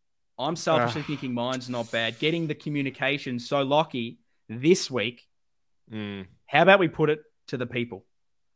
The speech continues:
Speaker 2: Do it.
Speaker 1: To the listeners. If you are listening or watching right now, if you're watching on YouTube, say who gets inducted into the Hall of
Speaker 2: Let us
Speaker 1: Fame this
Speaker 2: know.
Speaker 1: week. Put it in the comments.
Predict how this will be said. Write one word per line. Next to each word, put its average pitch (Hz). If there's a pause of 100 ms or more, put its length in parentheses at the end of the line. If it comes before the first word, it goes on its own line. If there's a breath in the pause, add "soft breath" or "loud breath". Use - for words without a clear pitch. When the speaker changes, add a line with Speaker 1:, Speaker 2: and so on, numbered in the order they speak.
Speaker 2:
Do 90
it. 80 (360)
Speaker 1:
To 165
the 160
listeners. 156 (140 soft breath)
If 120
you 156
are 160
listening 196
or 190
watching 180
right 170
now, 170
if 156
you're 143
watching 190
on 180
YouTube, 180 (240 soft breath)
say 180
who 180
gets 160 (140)
inducted 156 (280 soft breath)
into 160
the 147
Hall 151
of 151
Speaker 2:
Let 147
us 147
Speaker 1:
Fame 147
this 139
Speaker 2:
know. 151
Speaker 1:
week. 143
Put 185
it 196
in 196
the 185
comments. 170